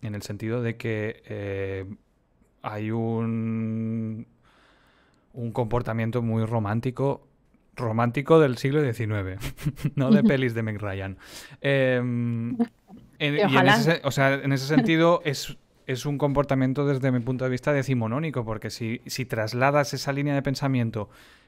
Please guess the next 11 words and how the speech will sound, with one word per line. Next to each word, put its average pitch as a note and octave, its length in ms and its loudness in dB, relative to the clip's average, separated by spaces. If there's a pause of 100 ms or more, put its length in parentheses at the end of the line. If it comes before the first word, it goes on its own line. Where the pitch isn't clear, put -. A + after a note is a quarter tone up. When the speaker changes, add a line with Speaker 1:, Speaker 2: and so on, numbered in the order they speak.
(120)
Speaker 1:
ese, A#2+ 720 -4
ese B2 260 -8
carril B2 560 -4
o A2+ 80 0
ese A#2+ 220 -4
cauce B2 540 -4 (680)
predominante A#2 840 -2
a A#2 100 -10
las G#2+ 200 -6
bellas A#2 320 -2
artes, B2+ 440 -6